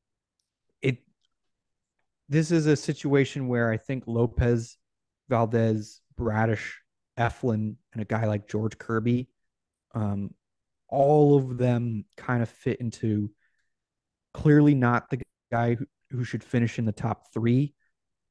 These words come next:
but clearly a guy who should get, like, around this area of Cy Young votes. And so I'm not really that upset.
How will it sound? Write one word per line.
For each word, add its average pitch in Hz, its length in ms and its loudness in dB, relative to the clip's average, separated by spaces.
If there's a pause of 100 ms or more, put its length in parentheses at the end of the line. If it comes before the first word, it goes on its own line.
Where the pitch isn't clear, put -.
(140)
but 117 120 0
clearly 123 400 4
a 110 40 0
guy 110 340 0
who 110 120 -10
should - 260 -16
get, 104 240 -2 (240)
like, 101 220 -14 (960)
around 110 680 -2 (440)
this 117 220 -4 (100)
area 113 360 -2
of 107 400 -6 (200)
Cy - 320 -4
Young 110 300 0
votes. 139 440 2 (680)
And 123 120 -8
so 143 140 2
I'm 131 180 2
not 131 280 0
really 135 240 2
that 120 180 2
upset. 123 420 -4